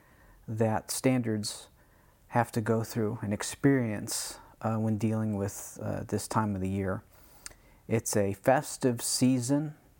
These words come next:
but yet it's very hard, especially if you're, uh,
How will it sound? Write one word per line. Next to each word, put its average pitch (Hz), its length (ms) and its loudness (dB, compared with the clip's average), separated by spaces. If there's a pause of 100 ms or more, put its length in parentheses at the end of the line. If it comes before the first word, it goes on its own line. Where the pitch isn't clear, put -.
(300)
but 139 140 2
yet 147 240 2
it's - 160 -2
very 147 360 4
hard, 131 380 2
especially 120 680 0
if 120 120 -6
you're, 120 320 -2 (680)
uh, 98 380 -4